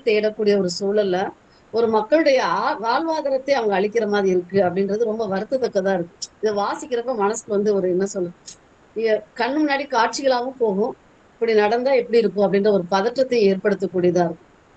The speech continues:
இப்ப அவங்க ஊருக்குள்ள தேடி, இது மாதிரி ஒவ்வொரு ஊருக்குள்ள போறப்பையும் அங்க இருக்க மக்களுக்கு துன்புறுத்துறாங்க, கொல்றாங்க, அவங்கள வாழ்வியல் அடிப்படை ஆதாரத்தை அழிச்சுக்கிட்டே போறாங்க.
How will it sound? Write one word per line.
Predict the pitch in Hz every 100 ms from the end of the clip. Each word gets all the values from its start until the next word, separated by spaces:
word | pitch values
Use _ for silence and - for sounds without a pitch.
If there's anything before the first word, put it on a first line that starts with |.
| _ -
இப்ப | 254 294
அவங்க | 262 240
ஊருக்குள்ள | 302 311 240 233
தேடி, | 226 240
இது | 226
மாதிரி | 233 226
ஒவ்வொரு | 226 269 277
ஊருக்குள்ள | 269 262 247 240
போறப்பையும் | 190 185 190 190 196 320 - _ -
அங்க | 202 214
இருக்க | 214 254
மக்களுக்கு | 208 180 226 220 208
துன்புறுத்துறாங்க, | 220 214 226 190 185 175 175 175 175 175
கொல்றாங்க, | 220 233 233 208 175 170 175 170
அவங்கள | - 175 170
வாழ்வியல் | 185 196 269 294 254
அடிப்படை | 185 160 262 - 254 196
ஆதாரத்தை | 185 214 214 202 220
அழிச்சுக்கிட்டே | 185 190 196 175 196 156
போறாங்க. | 151 143